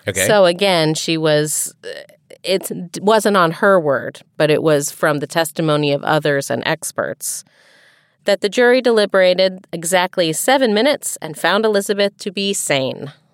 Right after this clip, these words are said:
Speaker 1: Yeah. Yeah.
Speaker 2: Thank goodness,
Speaker 1: That
Speaker 2: right?
Speaker 1: It's almost so logical that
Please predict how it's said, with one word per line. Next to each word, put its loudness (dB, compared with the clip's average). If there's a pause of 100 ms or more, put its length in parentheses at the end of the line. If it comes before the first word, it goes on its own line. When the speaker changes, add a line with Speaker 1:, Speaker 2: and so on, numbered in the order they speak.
Speaker 1:
Yeah. -4 (840)
Yeah. 2 (240)
Speaker 2:
Thank -2
goodness, 0
Speaker 1:
That 4
Speaker 2:
right? 2 (300)
Speaker 1:
It's -2
almost 0
so 2
logical 0
that 2